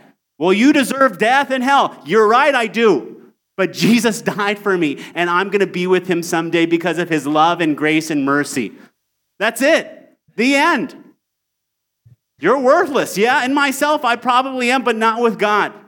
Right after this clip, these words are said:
God saw worth in me. Sorry.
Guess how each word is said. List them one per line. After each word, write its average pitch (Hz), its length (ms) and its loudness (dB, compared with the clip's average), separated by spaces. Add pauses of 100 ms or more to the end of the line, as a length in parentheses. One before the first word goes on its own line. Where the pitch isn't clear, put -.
God 220 280 0
saw 247 220 0
worth 220 320 0
in 202 200 0
me. 123 80 -2 (920)
Sorry. 156 300 0